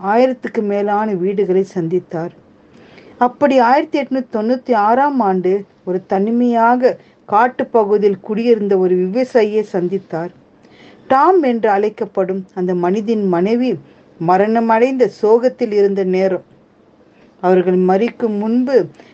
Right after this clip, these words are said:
டாமிடம் வாக்குறுதி ஒன்று வாங்கியுள்ளார். அதாவது, இயேசுவின் இரண்டாம் வருகையின் போது டாம் பரலோகம் வர வேண்டும், அவர்கள் பிள்ளைகளையும் கூட்டி வர வேண்டும்.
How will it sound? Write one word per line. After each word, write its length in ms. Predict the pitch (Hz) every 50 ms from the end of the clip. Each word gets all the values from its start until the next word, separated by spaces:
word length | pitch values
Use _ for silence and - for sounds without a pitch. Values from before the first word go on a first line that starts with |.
| _ _
டாமிடம் 500 | - 196 190 214 226 233 233 233 247 240
வாக்குறுதி 600 | 214 190 190 220 247 247 - 277 269 269 262 233
ஒன்று 420 | 254 233 220 214 202 247 262 262 247 _ _ _ _ _ - 180
வாங்கியுள்ளார். 640 | 175 185 196 202 202 208 185 175 175 170 151 - - - - _ _ - - - - _
அதாவது, 720 | - 220 220 269 277 311 381 392 262 226 226 254 269 247 190 _ _ _ _ _ _ _ _ -
இயேசுவின் 480 | - 269 330 359 - - 330 294 285 262
இரண்டாம் 460 | 262 247 262 254 247 254 240 226 220
வருகையின் 440 | 220 220 220 208 233 240 233 226 208
போது 400 | - 247 262 285 294 339 277 185 - - _ _ _ _ _ _
டாம் 280 | - 208 214 233 240 233
பரலோகம் 520 | - 202 190 190 226 247 254 269 285 269
வர 180 | 247 220 208 202
வேண்டும், 480 | 202 190 190 185 170 175 180 202 202 - _ _ _ _ _ - - _
அவர்கள் 380 | - 240 247 262 269 262 285 254
பிள்ளைகளையும் 720 | - - 254 240 247 247 233 233 226 233 262 262 247 -
கூட்டி 300 | - 247 240 208 - 233
வர 180 | 208 196 185
வேண்டும். 480 | 175 175 175 170 170 165 180 180 202